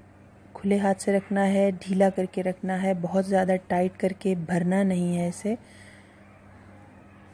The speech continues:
अच्छी तरह से डालिए। इसी तरह सब्ज़ मिर्च भी डालिए और अब हल्के हाथ से इसे फोल्ड कर दीजिए।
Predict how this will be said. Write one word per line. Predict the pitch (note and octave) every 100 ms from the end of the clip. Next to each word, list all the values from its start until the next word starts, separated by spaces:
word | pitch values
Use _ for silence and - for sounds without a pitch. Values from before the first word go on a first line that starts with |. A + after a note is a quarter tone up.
| - - - - - -
अच्छी | F3+ G3
तरह | F#3+ F#3+
से | F#3 G3
डालिए। | F#3 F3 E3+ G3 C#4 - - - - - - - - - - - - - - - - - - -
इसी | - F#3+
तरह | F#3+ F#3 F#3 - -
सब्ज़ | - - E3+ -
मिर्च | F#3 F3+ -
भी | F#3+
डालिए | G3 F#3+ G#3 A#3+ - - - - - - - - - - -
और | F3
अब | - F#3+ G3 - -
हल्के | F#3+ - G#3
हाथ | G3 F3
से | - F3+
इसे | F3+ - B3+ - - - - -
फोल्ड | - F3+ E3 -
कर | D3+ D#3
दीजिए। | E3 - F3+